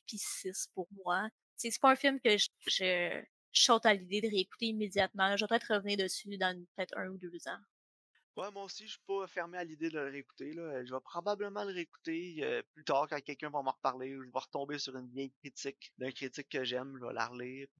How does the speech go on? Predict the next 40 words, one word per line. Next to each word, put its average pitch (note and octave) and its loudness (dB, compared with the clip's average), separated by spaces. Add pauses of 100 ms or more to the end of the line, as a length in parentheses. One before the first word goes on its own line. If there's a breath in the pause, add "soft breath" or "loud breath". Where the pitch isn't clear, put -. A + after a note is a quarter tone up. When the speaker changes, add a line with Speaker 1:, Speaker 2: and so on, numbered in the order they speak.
(120)
Speaker 2:
Puis - -6
cette C3+ -6
personne-là C#3 -4
a C#3+ -2
aimé C3+ -6
le A#2+ -10
film, C#3+ -8
je C#3+ -12
vais B2+ -8
peut-être C3 -8
le B2+ -4
revisiter B2+ -6
pour - -8
essayer B2+ -4
de B2 -16
voir B2+ -6
ce A#2+ -4
que - -10
la A#2+ -4
personne B2+ -8
a A2+ -10
aimé A#2+ -12
dans A2+ -18
le A2+ -20
film. A#2 -18 (800 soft breath)
Mais B2 -4
pour E3 0
l'instant, G#3 -4
euh, G3 -2
je, D3 -10 (600)
je - -4
pense D3+ 0
que C#3+ -4
je C3+ -4
vais C3+ 2
me C3 -6
donner C3+ -4
un A#2 -6
petit, B2 -8
euh, B2 -10